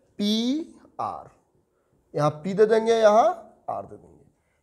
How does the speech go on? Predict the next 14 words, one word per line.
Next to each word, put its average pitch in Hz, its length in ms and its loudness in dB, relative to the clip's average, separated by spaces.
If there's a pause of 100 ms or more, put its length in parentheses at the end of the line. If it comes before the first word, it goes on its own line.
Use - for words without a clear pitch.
(160)
इसकी 170 200 -12
लंबाई 180 360 2
कितनी 220 300 -8
है, 226 260 0 (300)
पाँच 104 220 -8
सी 147 260 -16
एम। 143 100 -18 (140)
कितनी 170 260 0
है, 220 260 6 (540)
पाँच 131 260 -2
सी 165 220 -4
एम। 160 180 -4 (640)
अब 269 140 4
चलिए 269 600 4